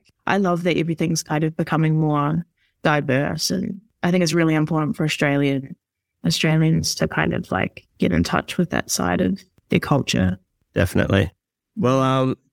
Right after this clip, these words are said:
Speaker 2: y-, you're in Australia now. What have you been, been up to since, um, landing?
Speaker 1: Since landing, I did a session with, um, Canada The Loop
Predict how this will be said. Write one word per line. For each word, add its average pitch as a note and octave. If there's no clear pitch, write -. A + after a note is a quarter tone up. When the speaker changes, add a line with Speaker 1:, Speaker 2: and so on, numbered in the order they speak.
Speaker 2:
y-, C#3
you're D#3+
in E3+
Australia C3+
now. A2+
What C3+
have B2
you B2+
been, A2
been A#2
up G#2
to G#2
since, G#2
um, G2+
landing? F#2
Speaker 1:
Since B3+
landing, A3+
I F#3
did G#3
a A3+
session A#3
with, A#3+
um, F3
Canada F#3+
The F3
Loop E3